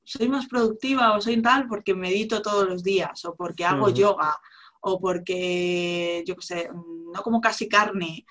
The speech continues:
Speaker 1: o porque no tomo café, o porque, no sé". Mm,
Speaker 2: Pero más que
Speaker 1: porque
Speaker 2: productivo, que te, que te ayuda a estar
Speaker 1: O que me
Speaker 2: motivado,
Speaker 1: ayuda.
Speaker 2: ¿vale? Porque, porque parece una
Speaker 1: Sí.
Speaker 2: tontería, porque a lo mejor
Speaker 1: Ujú.
Speaker 2: si, si lo haces un día, pues claro, no vas a notar nada, pero si es a lo mejor algo que tienes como constancia, pues a lo mejor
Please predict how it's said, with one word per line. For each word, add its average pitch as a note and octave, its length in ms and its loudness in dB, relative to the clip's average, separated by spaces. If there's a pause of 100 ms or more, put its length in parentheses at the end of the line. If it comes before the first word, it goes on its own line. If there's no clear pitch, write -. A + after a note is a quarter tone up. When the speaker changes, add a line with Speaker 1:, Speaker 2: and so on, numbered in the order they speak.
(100)
Speaker 1:
o F3 100 -6
porque F3+ 480 -4
no F#3+ 120 -4
tomo A3+ 220 2
café, G#3 580 0
o F3+ 120 -2
porque, F3 400 -4
no G3 120 -8
sé". F#3 300 0 (340)
Mm, F3+ 600 -2 (360)
Speaker 2:
Pero D#3+ 160 8 (120)
más G3 160 6
que G3 80 10
Speaker 1:
porque - 20 10
Speaker 2:
productivo, A3 520 8
que F#3 100 4
te, D#3 160 0
que D#3+ 100 4
te D3 100 2
ayuda E3 600 4
a - 20 0
estar E3 240 2
Speaker 1:
O - 40 0
que - 20 -2
me - 20 2
Speaker 2:
motivado, C#3+ 440 4
Speaker 1:
ayuda. A#2 100 -2
Speaker 2:
¿vale? C#3 180 0
Porque, C3+ 460 -2 (560)
porque C#3+ 220 2
parece E3+ 240 6
una G#3+ 100 4
Speaker 1:
Sí. - 60 2
Speaker 2:
tontería, G3+ 680 0
porque C#3 300 -4
a C3 40 2
lo C3 80 0
mejor D3+ 360 2
Speaker 1:
Ujú. G#3 100 -2
Speaker 2:
si, D#3+ 520 0
si C#3+ 160 -4
lo C#3+ 80 2
haces D#3+ 240 0
un D#3+ 160 4
día, E3+ 180 2
pues A#2+ 140 -6
claro, C#3 200 0
no B2 120 -2
vas C3+ 160 -2
a D3 40 -4
notar A#2+ 300 -4
nada, C3+ 220 -2
pero B2 120 -4
si C#3+ 80 0
es D3+ 100 0
a E3+ 40 0
lo F3+ 80 2
mejor F3+ 240 2
algo E3+ 220 2
que B2 160 -2
tienes D3 260 -6
como D#3+ 300 2
constancia, F3 520 0
pues C#3+ 140 -6
a C3 40 -4
lo B2 60 -2
mejor D3+ 360 -4